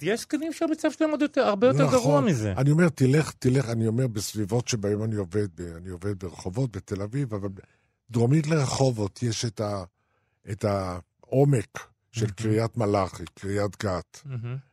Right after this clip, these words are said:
Speaker 2: הם מגיעים אליי למרפאה, לאשקלון גם מגיעים. אני רואה את העומק, ולפעמים אני עושה ביקורי בית. אני רואה בביקור הבית את העזובה של הזקן. אני רואה את העזובה, אני רואה... הוא לא חי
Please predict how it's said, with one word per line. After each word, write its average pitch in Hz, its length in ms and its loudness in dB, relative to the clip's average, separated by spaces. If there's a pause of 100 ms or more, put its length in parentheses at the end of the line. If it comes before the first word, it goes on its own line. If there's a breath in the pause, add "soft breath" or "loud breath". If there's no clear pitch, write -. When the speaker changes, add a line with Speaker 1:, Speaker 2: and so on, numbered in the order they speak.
(140)
Speaker 2:
הם 101 100 -8
מגיעים 110 360 0
אליי 135 140 0
למרפאה, 110 640 -2 (100)
לאשקלון 95 800 -6
גם 87 180 -12
מגיעים. 87 320 -16 (540)
אני 92 160 -12
רואה 101 260 -2
את 139 140 -2
העומק, 123 540 0
ולפעמים 101 420 -4
אני 120 300 -4 (560)
עושה 113 260 -4
ביקורי 117 460 -2
בית. 104 500 -2
אני 98 100 -6
רואה 107 160 0
בביקור 123 560 0
הבית 117 460 -2
את 104 200 -6 (1160)
העזובה 117 640 4
של 131 240 4
הזקן. 107 560 0 (1400)
אני 101 140 -4
רואה 101 180 2
את - 100 -2
העזובה, 131 560 0
אני 107 160 -2
רואה... 101 300 -2 (500 soft breath)
הוא 123 180 2
לא 143 260 6
חי 123 440 0